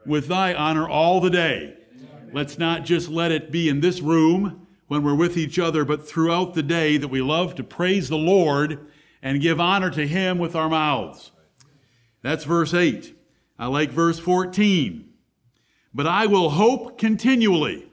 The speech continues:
No matter the circumstances, and the circumstances in David's life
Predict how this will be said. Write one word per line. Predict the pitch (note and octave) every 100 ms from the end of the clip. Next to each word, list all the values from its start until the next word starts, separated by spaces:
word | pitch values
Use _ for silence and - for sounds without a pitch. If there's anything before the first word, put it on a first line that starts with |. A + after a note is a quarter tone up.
| _ _ _ _ _ _
No | B2 E3+
matter | F3+ A3 C4 B3
the | A3+
circumstances, | A#3+ B3+ A3+ E3 - D#3 D3 D3 F3+ E3
and | E3
the |
circumstances | D3+ B3 A#3+ F#3 - G#3+ G3+ F#3+ D#3+
in | E3 D#3+
David's | G#3 D#3+ D#3
life | D#3 D3 E3 -